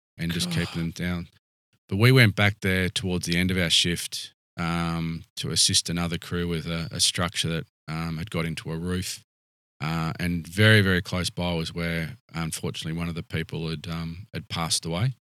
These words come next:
Speaker 1: through to the, the extent of the fire.
Speaker 2: Yeah.
Speaker 1: And that, that in itself just, it, it haunted me for many, many, many years. I
Speaker 2: Yeah.
Speaker 1: was, uh, was that individual there when we were there?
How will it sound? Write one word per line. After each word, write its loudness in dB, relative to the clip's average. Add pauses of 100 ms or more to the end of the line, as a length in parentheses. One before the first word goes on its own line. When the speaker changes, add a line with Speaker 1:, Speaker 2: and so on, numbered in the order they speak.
(340)
Speaker 1:
through -4
to -4
the, -4
the -8
extent 0
of -4
the -10
fire. -2 (100)
Speaker 2:
Yeah. 0
Speaker 1:
And -2 (540)
that, 2 (120)
that 6
in 6
itself 4
just, 2 (960)
it, 0
it 0 (240)
haunted 0
me 0
for -4
many, 2
many, 0
many 0
years. -2 (320)
I 4
Speaker 2:
Yeah. 0 (220)
Speaker 1:
was, 2 (540)
uh, -2
was 0
that 2
individual 0
there 2
when -2
we 0
were 2
there? 0